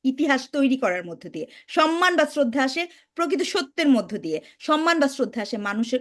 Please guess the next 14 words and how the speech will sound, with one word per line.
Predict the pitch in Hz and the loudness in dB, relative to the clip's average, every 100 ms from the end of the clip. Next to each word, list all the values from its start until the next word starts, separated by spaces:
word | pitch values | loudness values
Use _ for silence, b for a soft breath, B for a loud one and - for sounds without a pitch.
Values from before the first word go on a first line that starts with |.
| - | -4
উপকারের | 254 262 220 175 | -4 -2 -2 -4
মধ্য | 160 160 160 | -8 -14 -14
দিয়ে। | - - b b | -14 -18 b b
কাজে | 320 330 | 0 0
এই | 339 330 381 | -2 0 2
যে | 381 587 - | 4 2 2
অপ্রয়োজনীয় | 285 330 359 508 466 415 392 359 | 0 0 6 8 8 4 -2 -2
কাজগুলো | 269 233 233 240 | -2 0 2 2
করে | 233 320 294 196 262 b b - | 0 -2 0 0 -6 b b -2
কতগুলো | 302 349 330 330 | 0 0 -2 -2
বিতর্ক | 226 285 392 427 440 | 0 0 2 0 0
তৈরি | 427 311 247 | 0 0 0
করার | 240 202 196 | 0 -2 -2
যে | 233 | -4